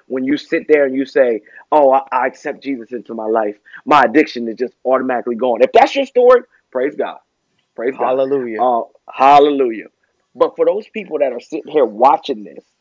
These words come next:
Speaker 1: that are saying to themselves, "Bro, I don't feel like there's hope."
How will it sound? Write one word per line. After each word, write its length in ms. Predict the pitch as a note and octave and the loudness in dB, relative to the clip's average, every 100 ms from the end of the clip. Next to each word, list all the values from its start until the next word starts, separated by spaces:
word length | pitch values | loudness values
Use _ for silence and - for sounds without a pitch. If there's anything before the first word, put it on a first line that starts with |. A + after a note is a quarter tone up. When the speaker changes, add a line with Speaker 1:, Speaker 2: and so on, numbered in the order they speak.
| _ _ _ | _ _ _
Speaker 1:
that 160 | C#3 A#2+ | -2 -2
are 80 | |
saying 380 | A#2 D3+ C3 B2+ | -2 0 0 0
to 100 | - | -2
themselves, 640 | A#2+ A2+ - A#2+ G#2 G2+ - _ _ _ _ _ | -2 -2 -2 -2 -2 -8 -14 _ _ _ _ _
"Bro, 360 | C#3 C3+ G#2 - _ _ _ _ _ _ _ _ | 4 4 2 -8 _ _ _ _ _ _ _ _
I 60 | C#3 | 0
don't 200 | D3+ C#3 | 0 0
feel 120 | C3+ | -2
like 200 | A#2+ A2+ | -2 -4
there's 200 | A2+ A2 | -8 -10
hope." 300 | A2+ C#3 - | 0 0 0